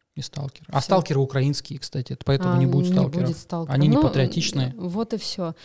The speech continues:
Speaker 2: Э, сна-, ну, реально, сначала надо было индустрию эту на ноги поставить.
Speaker 1: А потом уже
Speaker 2: Да.
Speaker 1: требования выдвигать.
Speaker 2: А так, ребят, им реально нечего, нечем интересоваться в нашем,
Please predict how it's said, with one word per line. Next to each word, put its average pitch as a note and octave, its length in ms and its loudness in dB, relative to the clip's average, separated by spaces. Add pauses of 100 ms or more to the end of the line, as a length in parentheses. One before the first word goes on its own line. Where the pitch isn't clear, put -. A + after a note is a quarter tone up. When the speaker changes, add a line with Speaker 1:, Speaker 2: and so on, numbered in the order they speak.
(280)
Speaker 2:
Э, - 180 -8
сна-, A3 260 0
ну, A3+ 240 2
реально, G3+ 360 -2
сначала G#3 400 -4
надо F#3 180 -2
было F3+ 180 -2
индустрию G3 520 -4
эту E3 200 -6
на F3 260 -2
ноги E3+ 180 -2
поставить. D#3 520 -10
Speaker 1:
А C3+ 60 -4
потом C#3 320 -2
уже A#2+ 140 0
Speaker 2:
Да. G#2+ 60 -10
Speaker 1:
требования B2+ 440 0
выдвигать. C3+ 420 -6 (400)
Speaker 2:
А E3 80 -14
так, G#3+ 300 -8 (380)
ребят, F#3+ 520 -2
им F#3 220 2
реально G3+ 360 0
нечего, F#3+ 600 0
нечем F#3+ 380 -2
интересоваться E3+ 920 -8
в D#3 160 -16
нашем, D#3+ 580 -10